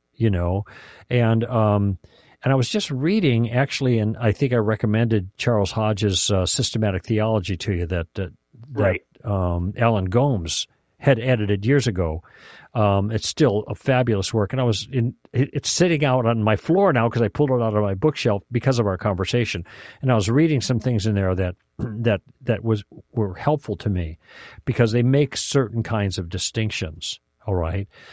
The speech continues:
Speaker 1: So, um, the, um, I'm just trying to remember where I was going on this one. Uh, tell me again what you <laughs> said, the last thing you said.
Speaker 2: I was talking about God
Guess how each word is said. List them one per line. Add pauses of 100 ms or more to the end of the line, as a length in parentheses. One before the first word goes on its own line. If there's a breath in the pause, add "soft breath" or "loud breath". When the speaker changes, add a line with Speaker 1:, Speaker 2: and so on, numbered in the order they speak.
(140 loud breath)
Speaker 1:
So,
um, (480 soft breath)
the,
um, (380)
I'm
just
trying
to
remember
where
I
was
going
on
this
one. (100)
Uh, (140)
tell
me
again
what
you
<laughs>
said, (440 loud breath)
the
last
thing
you
said. (500 soft breath)
Speaker 2:
I
was (100)
talking
about
God